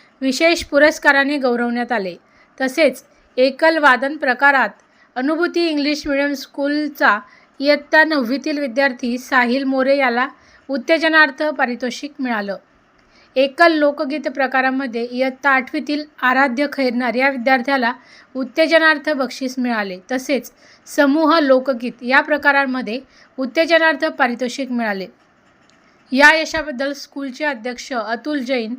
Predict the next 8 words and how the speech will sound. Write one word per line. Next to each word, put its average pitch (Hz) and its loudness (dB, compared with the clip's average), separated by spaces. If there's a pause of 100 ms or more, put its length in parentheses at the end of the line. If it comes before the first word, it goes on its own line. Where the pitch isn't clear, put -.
(460)
संचालिका 269 2
निशा 254 -2
जैन 233 -4 (400)
विद्यार्थ्यांचे 262 -2 (140)
कौतुक 233 -6
केले. 196 -6 (400)
समूह 294 2
लोकनृत्यमध्ये 269 -2